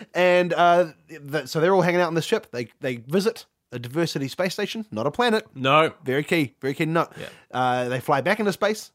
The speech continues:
Speaker 1: A brain woman tr-, tricks them into letting her on, gives away their details. Idris Elba, who's an alien, comes aboard, kills
Speaker 2: Mm-hmm.
Speaker 1: them all. They crash land on a mountainous planet.
Speaker 2: Mm-hmm.
Speaker 1: Uh, they're all split up.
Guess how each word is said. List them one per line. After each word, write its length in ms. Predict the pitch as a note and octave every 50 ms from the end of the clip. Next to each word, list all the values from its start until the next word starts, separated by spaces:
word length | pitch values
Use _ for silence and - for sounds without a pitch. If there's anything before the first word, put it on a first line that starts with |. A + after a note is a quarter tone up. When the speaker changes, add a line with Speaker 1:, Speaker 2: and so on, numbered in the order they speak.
| _ _
Speaker 1:
A 80 | A#2+
brain 240 | B2 D3+ F#3 A3 A3+
woman 340 | A3 A3+ A#3+ B3+ C4 B3+ - _ _ _ - - - _ _ _ -
tr-, 140 | C3 - - - -
tricks 200 | - B3+ B3+ -
them 240 | - C4+ C4 B3+ - _ _ _ _
into 160 | - D#3+ C#3+ E3+
letting 160 | F3 F3+ E3+
her 160 | E3 E3+ F#3
on, 240 | G3 G#3 A#3 B3+ C4+ - _ _ _ _ -
gives 160 | E3+ D#3+ D3+
away 180 | D#3+ D#3 D#3 D3+
their 180 | D3 D3 C#3+
details. 520 | C#3+ E3 G3 G3 A3 A3 A#3 A#3+ - - - _ _ - - - _ _ _ _ _ _ _ - - - -
Idris 240 | D3+ D#3+ C#3 C#3+ C3+ D#3
Elba, 340 | F3+ G3+ F#3+ A#3+ B3+ C4 - _ _ _ _ _ _ _ _ -
who's 180 | C#3+ C#3+ A#2+ C3+
an 60 | C#3+
alien, 320 | D3+ E3 E3+ F#3+ G3+ G#3 - - - - _
comes 280 | - E3 D#3 D3+ C3+ C#3
aboard, 380 | C3+ D3 F#3 A3 B3 B3 - - _ _ _
kills 180 | - D#3+ C#3+ C#3
Speaker 2:
Mm-hmm. 80 | D#3+
Speaker 1:
them 20 | E3
all. 140 | F#3+ A3+ G#3+
They 100 | E3 B2
crash 260 | - - F3 E3 -
land 240 | E3 D#3+ E3 E3 D3+
on 80 | C#3+
a 60 | C3+
mountainous 460 | C3 C#3 D#3+ F3 F#3 - - E3 C#3+ -
planet. 360 | - G3 G#3+ A3+ A3 - - -
Speaker 2:
Mm-hmm. 240 | B2+ B2+ C3+ D#3 E3
Speaker 1:
Uh, 120 | C3 C3+ C3+
they're 120 | C#3+ C#3+
all 120 | F#3+ F#3+
split 360 | - - - - G#3+ A#3+ A#3 B3+
up. 220 | A#3+ F3+ - -